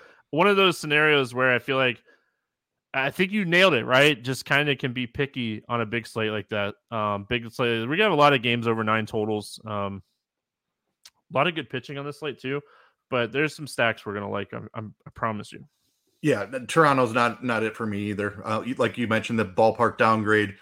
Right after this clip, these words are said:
Speaker 2: they're expensive. Um, I think you can try to pick out a home run. Maybe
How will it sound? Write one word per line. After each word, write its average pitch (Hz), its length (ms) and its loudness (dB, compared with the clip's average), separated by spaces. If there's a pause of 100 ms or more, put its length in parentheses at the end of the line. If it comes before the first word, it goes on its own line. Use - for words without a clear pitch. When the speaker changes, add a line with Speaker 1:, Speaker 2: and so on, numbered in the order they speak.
(120)
Speaker 2:
they're 110 120 -2
expensive. 113 720 -2 (380)
Um, 110 240 -2
I 113 80 -8
think 180 240 -2
you 175 100 -4
can 139 460 -4 (320)
try 131 160 0
to 131 60 0
pick 143 180 -2
out 127 120 8
a 107 60 2
home 117 220 -2
run. 120 280 -2
Maybe 117 320 -2